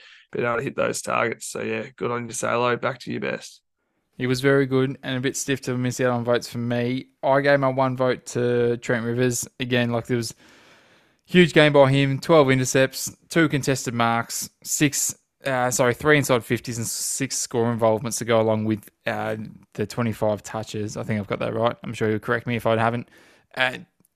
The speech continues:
Speaker 2: but as I mentioned before, I think the biggest, uh, one of the most impressive things from that is that he's playing seventy-five percent time on ground. So, like, he's amassing, you know, full game numbers whilst only playing three quarters of the game. So,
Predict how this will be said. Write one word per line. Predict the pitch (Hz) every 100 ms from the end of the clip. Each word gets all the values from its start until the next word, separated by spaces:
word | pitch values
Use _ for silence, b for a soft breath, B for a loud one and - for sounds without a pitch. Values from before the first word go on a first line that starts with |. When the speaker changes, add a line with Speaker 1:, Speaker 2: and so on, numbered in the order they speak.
| _ - -
Speaker 2:
but | 147
as | 147 151
I | 143
mentioned | 135 123
before, | 113 - 120 117 -
I |
think | 139 156
the | 143
biggest, | 123 139 131 - - _ _ _ _ _ _ _
uh, | 123 113 -
one | 156 196
of |
the | 170
most | 156 - - _
impressive | 147 - 139 131
things | 107 127 110
from |
that | 117 117 -
is | 120
that | 127
he's | 120
playing | - 131 135 120
seventy-five | 123 113 107 113
percent | 110 - 110 - _
time | - 113
on | 107
ground. | 101 113 113 - _ -
So, | 127 120
like, | 120
he's | 120 117 - - -
amassing, | 139 151 160 143 110 101 - _ _
you | 131
know, | 110 110 117
full | - - - - - - 160
game | 139 123 117
numbers | 110 107 110 101 - - - -
whilst | - - 120 107 117
only | 110
playing | 107 113 104
three | 110 104
quarters | 104 110 101
of |
the | 101
game. | 98 101 101
So, | 101 117